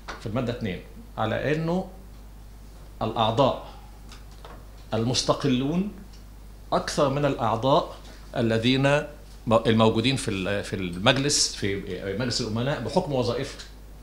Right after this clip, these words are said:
إذاً القانون ي-، بينص على يكون، آه، اتحاد الإذاعة والتلفزيون مستقل. لكن هل كان اتحاد الإذاعة والتلفزيون مستقل في أي مرة من المرات؟ لم يحدث أبدًا. لماذا؟ لأن ما معنى الاستقلال؟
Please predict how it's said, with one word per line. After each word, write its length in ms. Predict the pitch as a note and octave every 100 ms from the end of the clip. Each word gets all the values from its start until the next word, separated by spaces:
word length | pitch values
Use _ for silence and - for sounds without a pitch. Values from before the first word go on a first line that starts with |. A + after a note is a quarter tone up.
| - F#3
إذاً 120 | G#3
القانون 580 | G3+ - F3 A3+ B3 C#3+
ي-، 80 |
بينص 640 | A#2 C#3 C#3+ G#3 - - - -
على 160 | A#2+ B2
يكون، 340 | A#2+ D#3 C#3
آه، 180 | C3 A2+
اتحاد 260 | A2 B2+ D3+
الإذاعة 220 | A#2+ C3
والتلفزيون 280 | A#2+ A2 A#2
مستقل. 340 | A2 - - F#2 - - - - - -
لكن 220 | A#2 A2
هل 200 | G#2 F#3+ F#3 -
كان 200 | D3+ D3+
اتحاد 360 | - G2+ C3
الإذاعة 220 | A#2+ A#2+
والتلفزيون 380 | B2 F#2+ G2 A2+
مستقل 460 | A2+ - F#2 A2 B2+ - - - - - -
في 220 | - A2+ -
أي 500 | C#3+ E3+ D3+ A#2+ G#2
مرة 240 | G2+ B2 B2
من 60 |
المرات؟ 320 | G#2 G2 B2+ E3
لم 120 | F#3
يحدث 260 | - A2
أبدًا. 280 | D3 B2 F2+ - - - - -
لماذا؟ 440 | A#2+ D3+ D3 F#2 - - - - - - - - - - - -
لأن 180 | G#2 G#2+
ما 100 | C3+
معنى 140 | G#3 A3
الاستقلال؟ 540 | - - B2 D3+ G2